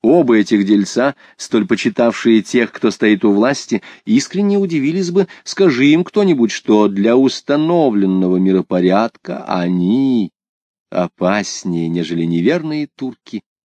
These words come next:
и бунтовщики-крестьяне. Поглощенные сиюминутным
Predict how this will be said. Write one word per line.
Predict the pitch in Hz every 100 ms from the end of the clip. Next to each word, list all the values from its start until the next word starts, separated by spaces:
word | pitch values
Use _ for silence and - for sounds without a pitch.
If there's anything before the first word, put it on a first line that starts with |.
| _ _
и | 98
бунтовщики-крестьяне. | 95 98 - 95 - 107 95 - 87 - 87 - - 90 85 80 _ _ _ _ _ _ _ _ _ _ _ _ _ _ _
Поглощенные | 95 110 120 - 151 151 156 147
сиюминутным | - 151 151 156 175 170 101